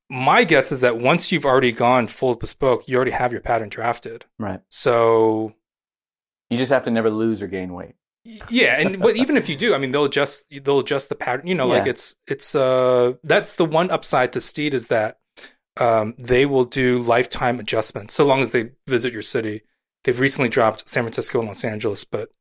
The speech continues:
Speaker 1: <clears throat> so long as they visit your city, um, I guess you could even send the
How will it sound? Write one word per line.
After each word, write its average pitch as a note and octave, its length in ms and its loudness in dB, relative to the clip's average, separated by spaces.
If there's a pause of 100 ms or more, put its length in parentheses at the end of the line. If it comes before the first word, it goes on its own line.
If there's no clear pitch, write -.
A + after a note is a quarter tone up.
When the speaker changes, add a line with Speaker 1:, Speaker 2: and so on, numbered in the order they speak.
(120)
Speaker 1:
<clears throat> - 720 -14
so - 160 2
long D3 240 4
as B2 120 -2
they B2+ 80 2
visit B2 240 2
your A#2+ 100 -4
city, A#2+ 380 0 (480)
um, A2+ 560 2
I - 100 2
guess C#4 160 2
you F#3 80 4
could C#3 160 0
even C3 200 -2
send B2+ 260 0
the G#2+ 180 0